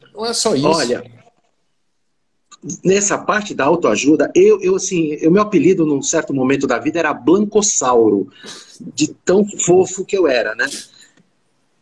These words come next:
Speaker 2: É, o meu estilo de, de, de, de contar essas histórias, como eu estou fazendo aqui, é blancossauro.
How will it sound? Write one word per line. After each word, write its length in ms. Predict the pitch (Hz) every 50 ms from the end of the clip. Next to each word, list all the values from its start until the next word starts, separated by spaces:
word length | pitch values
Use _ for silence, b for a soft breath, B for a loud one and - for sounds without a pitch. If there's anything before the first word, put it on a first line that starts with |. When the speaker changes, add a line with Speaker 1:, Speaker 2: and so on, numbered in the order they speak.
| _ _ _
Speaker 2:
É, 240 | - - - 190 202
o 40 | 214
meu 160 | 226 269 277
estilo 560 | 247 - - - - - 226 240 208 156 147
de, 300 | 143 - 160 151 - 143
de, 360 | 139 - 151 156 143 135 127
de, 540 | 120 123 139 139 135 127 123 117 113 - -
de 200 | - - 143 143
contar 440 | - - 160 147 139 - 170 175 196
essas 220 | 190 - 151 -
histórias, 500 | - - - - 160 165 170 156 127 -
como 160 | - 135 135
eu 40 | 135
estou 220 | 127 - - 151 -
fazendo 280 | - 127 - 127 120
aqui, 400 | 113 117 117 - 214 233 - - -
é 160 | 165 165 170
blancossauro. 1000 | 165 - 151 143 143 147 233 233 - - - 214 190 170 147 127 113 113 113